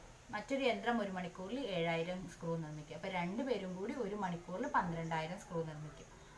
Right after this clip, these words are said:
അങ്ങനെ ഇരുപത്തിയെണ്ണായിരം സ്ക്രൂ നിർമ്മിക്കാനായിട്ട് എത്ര സമയം വേണമെന്നാ ചോദിച്ചിരിക്കുന്നത്? ഇരുപത്തിയെണ്ണായിരം സ്ക്രൂ നിർമ്മിക്കാനായിട്ട് എത്ര സമയം വേണമെന്ന് കണ്ടുപിടിക്കാനായിട്ട് ഇരുപത്തിയെണ്ണായിരം by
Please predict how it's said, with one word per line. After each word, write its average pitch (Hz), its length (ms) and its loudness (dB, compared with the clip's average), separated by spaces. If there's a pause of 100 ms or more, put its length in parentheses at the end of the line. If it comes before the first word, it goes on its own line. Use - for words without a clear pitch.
(120)
അങ്ങനെ 196 340 4
ഇരുപത്തിയെണ്ണായിരം 226 920 2
സ്ക്രൂ 196 220 -4
നിർമ്മിക്കാനായിട്ട് 165 800 0
എത്ര 196 420 -2
സമയം 185 360 0
വേണമെന്നാ 160 260 0
ചോദിച്ചിരിക്കുന്നത്? 165 760 -2 (380)
ഇരുപത്തിയെണ്ണായിരം 175 720 0
സ്ക്രൂ 202 240 -6
നിർമ്മിക്കാനായിട്ട് 165 920 0 (840)
എത്ര 226 240 0
സമയം 214 320 0
വേണമെന്ന് 190 240 0
കണ്ടുപിടിക്കാനായിട്ട് 175 680 -2
ഇരുപത്തിയെണ്ണായിരം 170 1000 -2
by 175 140 4